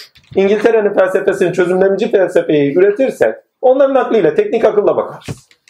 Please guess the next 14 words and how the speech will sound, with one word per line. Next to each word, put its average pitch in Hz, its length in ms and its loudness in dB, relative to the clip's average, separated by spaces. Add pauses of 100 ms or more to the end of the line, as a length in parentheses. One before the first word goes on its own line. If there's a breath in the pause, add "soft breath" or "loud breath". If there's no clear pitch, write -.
(880)
O 143 60 -8
zaman 165 200 0
kendi 139 280 0
kültürümüze 139 480 -2
ait, - 220 0
ortak 175 300 0
değerlerimize 143 560 2
ait, 185 300 -2 (440 soft breath)
kendi 180 360 2
anlayışımıza 175 500 0
ait 202 200 -2
hakikati 175 440 -2
yeniden 156 300 2
yorumlayışımız. 135 800 0